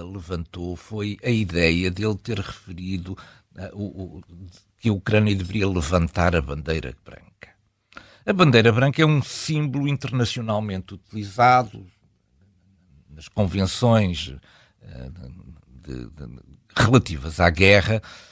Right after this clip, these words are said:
como a determinação de uma rendição absoluta. Isto é, eu deposito as armas e entrego-me à vontade do vencedor.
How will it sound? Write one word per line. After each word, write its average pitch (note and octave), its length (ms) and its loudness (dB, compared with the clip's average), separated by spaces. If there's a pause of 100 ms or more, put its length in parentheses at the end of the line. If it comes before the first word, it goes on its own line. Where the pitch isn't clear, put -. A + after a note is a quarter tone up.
(420)
como F3 600 6
a E3+ 200 0
determinação D3 1160 4
de C3 200 -10
uma D#3 200 -2
rendição D#3 640 0
absoluta. B2 960 -2
Isto A#2+ 300 -6
é, G#2 320 -2
eu C#3 160 -2
deposito F#2+ 640 -14
as G2+ 160 -4
armas C3 480 4 (280)
e D3+ 160 -2
entrego-me C#3+ 680 2
à D3 80 6
vontade B2 800 2
do A2 160 -6
vencedor. G#2+ 640 0